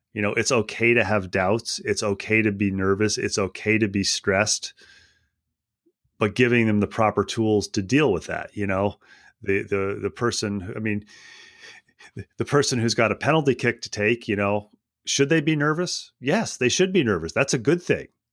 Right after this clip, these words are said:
but they shouldn't be so nervous that they can't control themselves to the extent that it affects their accuracy of the shot.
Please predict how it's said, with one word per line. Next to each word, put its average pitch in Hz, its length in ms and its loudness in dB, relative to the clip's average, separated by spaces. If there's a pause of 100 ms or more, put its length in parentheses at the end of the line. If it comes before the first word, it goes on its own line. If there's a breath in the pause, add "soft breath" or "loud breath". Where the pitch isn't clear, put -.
(280)
but 120 140 0
they 135 80 4
shouldn't 143 320 0
be 127 100 2
so 127 240 0
nervous 123 500 2
that 107 160 -8
they 107 120 0
can't 117 580 -6 (880 soft breath)
control 139 520 2
themselves 104 600 2
to - 140 -8
the 101 140 -2
extent 104 420 -4
that 104 100 -2
it 95 140 0
affects 98 320 -2
their 95 160 -4
accuracy 101 580 0
of 90 120 -4
the 90 60 -6
shot. 143 440 0